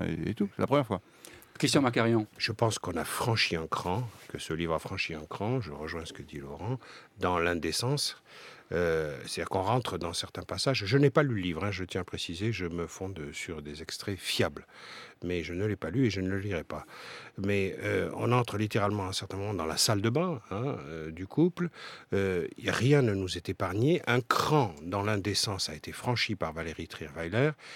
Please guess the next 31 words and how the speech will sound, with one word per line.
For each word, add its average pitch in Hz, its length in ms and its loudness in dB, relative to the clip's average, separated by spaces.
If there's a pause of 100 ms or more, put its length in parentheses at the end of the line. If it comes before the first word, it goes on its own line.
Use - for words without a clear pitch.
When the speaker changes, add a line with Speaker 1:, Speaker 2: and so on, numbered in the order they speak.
(340)
Speaker 3:
C'est, - 260 -2
euh, 71 280 -4
particulièrement 80 640 -2
choquant - 400 -4
et - 100 -4
ça - 180 -2
explique, - 640 -4 (420)
à - 60 -8
mon 85 140 -4
avis, 123 200 0
le 95 80 -2
succès. - 480 2 (300)
Et 107 160 6
il 123 120 6
y 131 140 10
a 120 60 10
une 107 140 4
manie 139 340 8
dans 107 140 -2
l'édition, 117 580 6
alors 90 180 0
ça, 131 100 0
ça 117 140 2
n'a 90 120 2
rien 123 140 6
à 123 60 6
voir 113 200 4
avec 85 200 -2
le 85 80 -2
débat 87 180 -2
politique, 87 520 -4